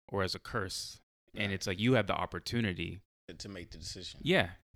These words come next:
Speaker 1: And your, your decision was, "I'm going to go inward."
Speaker 2: But see, here's the thing, though. We never know what the right answer is until we die.
Speaker 1: I think the right, the right answer is whatever you decide.
Speaker 2: Yeah, but you won't know what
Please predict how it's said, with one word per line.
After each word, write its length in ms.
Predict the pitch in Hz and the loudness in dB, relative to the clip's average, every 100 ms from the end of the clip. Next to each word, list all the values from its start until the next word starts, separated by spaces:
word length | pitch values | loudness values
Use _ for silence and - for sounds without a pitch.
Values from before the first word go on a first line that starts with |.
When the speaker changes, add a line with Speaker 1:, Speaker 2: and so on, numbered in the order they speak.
| - | -2
Speaker 1:
And 160 | 113 104 | 0 6
your, 280 | 104 107 | 6 6
your 200 | - 107 | 2 0
decision 460 | 107 104 113 98 101 | 0 2 2 2 4
was, 400 | 95 98 95 95 - - | 4 4 2 -4 -12 -4
"I'm 180 | 101 98 | -4 0
going 220 | 101 95 | -2 -2
to 120 | - | -4
go 240 | 95 95 90 | 0 0 2
inward." 540 | 104 95 92 98 107 _ _ 107 | 0 0 0 -2 -4 _ _ -2
Speaker 2:
But 100 | 110 | 0
see, 140 | - 107 | 2 2
here's 240 | 110 95 | 2 2
the 40 | |
thing, 200 | 117 117 | 0 0
though. 200 | 90 - - - | 0 -2 -4 -4
We 140 | 101 | 0
never 340 | 98 104 104 92 | 4 4 4 2
know 300 | 101 98 92 | 4 4 4
what 260 | - 95 | 2 2
the 80 | 92 | 4
right 240 | 95 92 - | 4 4 4
answer 420 | 98 - 98 95 | 4 6 6 4
is 180 | 95 90 | 4 2
until 320 | - - 85 | 4 4 4
we 140 | 82 | 0
die. 440 | 78 60 53 - 110 - - - | -2 0 0 0 -4 -12 -6 -4
Speaker 1:
I 60 | |
think 240 | 117 170 113 | 0 -2 0
the 100 | 98 | 2
right, 260 | 101 104 | 4 4
the 120 | 104 110 | 4 6
right 200 | 117 113 | 8 8
answer 320 | 123 - 101 | 6 4 4
is 220 | 92 85 | 2 2
whatever 320 | 95 95 95 | 2 4 4
you 140 | 92 87 | 2 -2
decide. 600 | 85 - 92 101 - - - _ _ | -2 -2 2 2 0 -4 -12 _ _
Speaker 2:
Yeah, 320 | 117 117 98 82 | 2 4 4 0
but 280 | 92 95 - | -2 0 4
you 60 | 110 | 6
won't 200 | 104 104 | 6 6
know 180 | 104 101 | 6 6
what 240 | 92 | 4